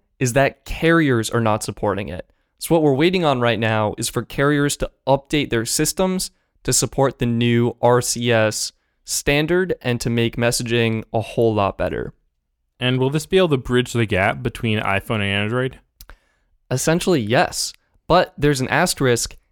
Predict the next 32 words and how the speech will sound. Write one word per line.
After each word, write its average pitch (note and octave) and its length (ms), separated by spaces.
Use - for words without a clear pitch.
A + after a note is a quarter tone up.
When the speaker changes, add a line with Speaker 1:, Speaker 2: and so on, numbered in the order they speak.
Speaker 1:
Apple C#3+ 360
has B2 300
to A#2 100
choose A#2 380
to B2 100
support B2+ 420
it, - 280
and A#2 200
because C3 400
they've C#3 180
already B2+ 340
established A#2 600
iMessage, B2 640
which A2+ 260
is G#2+ 240
part - 300
of G#2+ 100
their A2+ 300
brilliant A2+ 640
walled A2+ 400
garden, C3+ 460
uh, A2 220
they're B2 300
making B2 580
no A#2+ 400
such A#2 340
effort - 440
to A#2 140
support G#2+ 520
R G2 180
C G#2 240
S. - 400